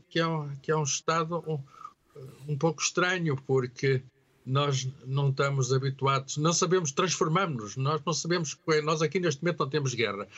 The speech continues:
mas nenhum de nós sabe como é que reagiria em, em, em, no, perante uma situação de guerra. Ninguém de nós sabe como é que reagiria se um dos nossos familiares, um dos nossos filhos fosse, digamos, atacado. Eh,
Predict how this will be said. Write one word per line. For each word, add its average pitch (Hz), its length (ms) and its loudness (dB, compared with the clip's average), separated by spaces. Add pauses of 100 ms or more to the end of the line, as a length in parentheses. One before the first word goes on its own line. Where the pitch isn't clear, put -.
(140)
mas 165 200 0
nenhum 196 380 4
de 185 60 2
nós 156 300 2
sabe 151 260 0
como 170 140 2
é 165 40 -2
que - 240 -12
reagiria 165 760 2 (320)
em, 165 160 2 (100)
em, 160 280 0 (420)
em, 151 80 -6 (160)
no, 156 180 -4
perante 156 320 0
uma 156 80 4
situação 151 440 0
de 151 80 -4
guerra. 156 300 0
Ninguém 202 220 2
de 180 80 -2
nós 151 260 0
sabe 127 220 0
como 147 140 0
é 135 40 -4
que - 80 -10
reagiria 135 540 0
se - 280 -2
um 143 300 2
dos 131 140 -2
nossos 120 240 -2
familiares, 131 520 0
um 143 60 -4
dos 131 120 -6
nossos 107 280 -6
filhos 139 480 -4 (380)
fosse, 131 440 0 (260)
digamos, 131 400 0
atacado. 135 580 -2 (400)
Eh, 131 280 2